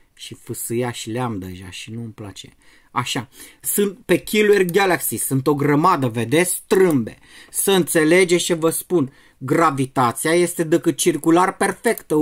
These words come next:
Toate galaxiile astea care nu-s circulare,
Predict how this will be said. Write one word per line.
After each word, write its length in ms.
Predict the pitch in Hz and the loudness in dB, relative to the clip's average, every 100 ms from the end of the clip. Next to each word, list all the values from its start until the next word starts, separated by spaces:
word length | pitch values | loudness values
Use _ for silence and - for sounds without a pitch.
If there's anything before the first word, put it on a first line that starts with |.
| 156 160 | 0 0
Toate 240 | 247 254 | -2 -2
galaxiile 720 | 220 226 220 - - 226 214 | 0 2 2 0 -2 0 2
astea 220 | 202 - 175 | 0 0 -2
care 220 | 165 160 | 0 2
nu-s 200 | 165 160 | 0 -2
circulare, 800 | - 170 151 151 151 151 139 | -2 -2 0 0 2 2 2